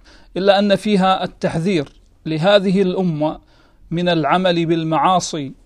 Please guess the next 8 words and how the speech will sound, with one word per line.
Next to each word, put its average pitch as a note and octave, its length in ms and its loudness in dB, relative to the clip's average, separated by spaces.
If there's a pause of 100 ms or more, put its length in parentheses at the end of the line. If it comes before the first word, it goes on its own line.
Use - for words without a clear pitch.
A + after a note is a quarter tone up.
(240)
لئلا E3+ 760 4
يصيبهم F3+ 1200 -2
ما F#3+ 340 2
أصاب F3 480 0
بني F3+ 320 -2
إسرائيل، E3+ 640 -2 (380)
فسنة G3 680 -2
الله F3+ 720 0